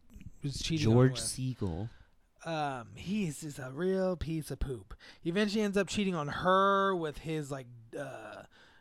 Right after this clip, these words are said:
Speaker 1: decorator, and then getting in an apartment with the lady. But then he uses that apartment to, like, make Christy Alley's character feel ba-, like, good about, like, oh, he, like, he's lying and saying he's leaving his wife, and it's just,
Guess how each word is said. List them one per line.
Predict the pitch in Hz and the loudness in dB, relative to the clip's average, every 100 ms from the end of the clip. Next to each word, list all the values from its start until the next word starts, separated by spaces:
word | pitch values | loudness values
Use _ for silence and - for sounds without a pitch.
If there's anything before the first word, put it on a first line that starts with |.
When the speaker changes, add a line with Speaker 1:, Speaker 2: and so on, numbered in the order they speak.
| _ - 139 | _ -20 -4
Speaker 1:
decorator, | 180 185 196 190 190 190 185 185 180 - _ - _ | -4 -2 0 0 0 0 2 0 -2 -10 _ -20 _
and | 160 | -2
then | 165 165 | -2 0
getting | 165 170 165 | 0 0 -2
in | |
an | 147 | -4
apartment | 135 - 185 202 196 | -6 0 4 4 2
with | 196 185 | -2 -2
the | 190 | -2
lady. | 185 185 185 190 185 185 180 - _ _ _ _ _ _ _ 160 | 0 0 0 0 -2 -2 -4 -8 _ _ _ _ _ _ _ -12
But | 165 | -8
then | 170 170 | -4 -2
he | |
uses | 170 185 175 | 0 0 4
that | 175 170 | 6 6
apartment | - 175 180 175 175 | 6 8 8 8 4
to, | 170 | 4
like, | 160 147 | 4 4
make | 151 160 156 143 | 4 4 4 0
Christy | 170 151 143 | -6 -6 -4
Alley's | 143 175 190 - | 2 4 4 0
character | 190 180 185 | -2 -2 -4
feel | - 175 165 | -2 -2 -2
ba-, | 165 170 165 | -2 -2 -2
like, | 170 165 | -4 0
good | 170 175 | 2 4
about, | 175 160 156 | 4 2 2
like, | 151 151 156 | 0 -2 0
oh, | 165 151 | 2 2
he, | 139 | 0
like, | 143 135 | -4 -4
he's | 147 | -2
lying | 151 151 151 151 | 0 2 2 2
and | 147 | 0
saying | 151 | -2
he's | 143 | 0
leaving | 147 156 151 | 0 0 0
his | 131 143 | -4 0
wife, | 190 202 196 190 | 4 6 4 0
and | - | -8
it's | - | -12
just, | 110 - | -14 -14